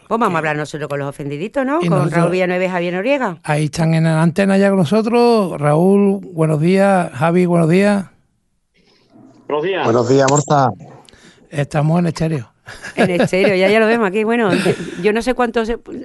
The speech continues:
Speaker 1: en estéreo, en triple, en
Speaker 2: Eh,
Speaker 1: estéreo, vamos, esto es tremendo.
Speaker 2: Claro, nos hemos metido los dos. ¿Qué pasa? ¿Cómo, cómo lleváis ese,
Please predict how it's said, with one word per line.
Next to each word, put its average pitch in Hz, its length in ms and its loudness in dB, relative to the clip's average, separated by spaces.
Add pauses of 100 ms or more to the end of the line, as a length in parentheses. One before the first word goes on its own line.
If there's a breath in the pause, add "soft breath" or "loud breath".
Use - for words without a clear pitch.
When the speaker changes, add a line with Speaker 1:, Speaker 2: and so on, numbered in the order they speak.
(120)
Speaker 1:
en 190 160 -6
estéreo, 202 400 0
en 196 80 -6
triple, 175 400 -6
en 175 120 -8
Speaker 2:
Eh, 220 120 -4
Speaker 1:
estéreo, 220 440 0
vamos, 226 220 0
esto 202 160 -4
es 226 80 -2
tremendo. 208 460 -2
Speaker 2:
Claro, 185 420 0
nos 151 100 0
hemos 170 120 2
metido 185 220 2
los 180 100 2
dos. 139 120 -2
¿Qué 170 120 0
pasa? 160 420 0
¿Cómo, 185 580 2
cómo 175 200 0
lleváis 180 480 2
ese, 170 640 0